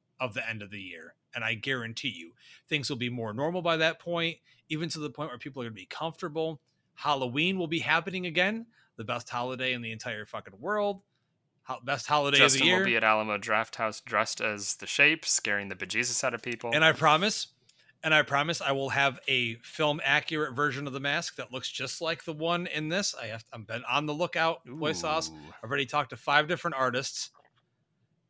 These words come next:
Speaker 1: Who cares if it costs a thousand dollars? I don't, because I wanna be film accurate. That's how much I care about this movie. But no, for real. I mean,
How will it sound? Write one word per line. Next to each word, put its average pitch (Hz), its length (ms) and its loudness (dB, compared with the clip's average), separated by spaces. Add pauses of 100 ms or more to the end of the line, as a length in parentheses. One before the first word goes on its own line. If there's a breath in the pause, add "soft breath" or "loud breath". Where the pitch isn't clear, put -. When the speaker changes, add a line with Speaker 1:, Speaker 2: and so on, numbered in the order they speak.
(220)
Speaker 1:
Who 170 80 -2
cares 262 320 4
if 170 80 -8
it 170 80 -6
costs 147 260 -2
a - 40 -18
thousand 135 360 0
dollars? 135 440 -4 (160)
I 262 180 8
don't, 151 320 2
because 156 280 -2
I 147 100 -2
wanna 160 180 0
be 156 120 0
film 139 340 -4
accurate. 143 540 -2
That's 139 180 -4
how 185 160 4
much 160 400 -2 (280 soft breath)
I 127 100 -4
care 156 260 -2
about 143 260 -2
this 139 220 -10
movie. 127 360 -6 (300 soft breath)
But 165 140 -10
no, 151 220 4
for 147 160 -8
real. 147 280 -2
I 135 60 -4
mean, 143 220 0